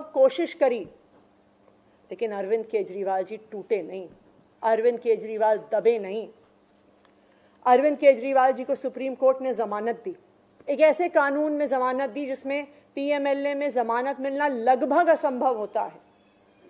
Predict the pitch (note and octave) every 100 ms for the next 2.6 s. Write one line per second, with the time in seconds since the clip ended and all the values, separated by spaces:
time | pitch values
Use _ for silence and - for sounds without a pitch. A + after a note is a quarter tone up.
0 | - _ - C4+ C4 E4 E4 E4 F#4+ F#4
1 | F4 F4 E4+ D#4+ C#4 C#4 D#4+ F#4+ F#4 F4
2 | E4+ C#4+ D4 A#3+ C4+ G3